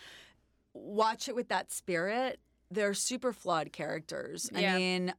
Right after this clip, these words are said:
Speaker 1: uh, Hawkeye is a real flawed character.
Speaker 2: Yeah.
Speaker 1: And it's kind of wacky, but then it has these episodes that are so poignant and so emotional,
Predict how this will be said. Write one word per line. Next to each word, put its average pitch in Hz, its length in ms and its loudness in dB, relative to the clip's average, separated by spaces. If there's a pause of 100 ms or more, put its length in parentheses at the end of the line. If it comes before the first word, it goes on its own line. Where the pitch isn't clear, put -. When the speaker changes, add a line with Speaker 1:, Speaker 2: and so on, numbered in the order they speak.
Speaker 1:
uh, 180 340 4
Hawkeye 175 440 0
is 160 140 -4
a 160 40 -6
real 156 360 0
flawed 160 340 -6
character. 160 600 2
Speaker 2:
Yeah. - 880 -8
Speaker 1:
And 208 120 2
it's 202 160 -4
kind 226 320 0
of 214 80 -2
wacky, 202 560 0
but 202 140 -4
then 196 180 2
it 196 60 0
has 190 340 0
these 180 260 -6
episodes 190 400 -2
that 180 80 -4
are 180 80 -2
so 180 260 0
poignant 180 560 -4
and 175 140 -6
so 175 240 2
emotional, 180 640 0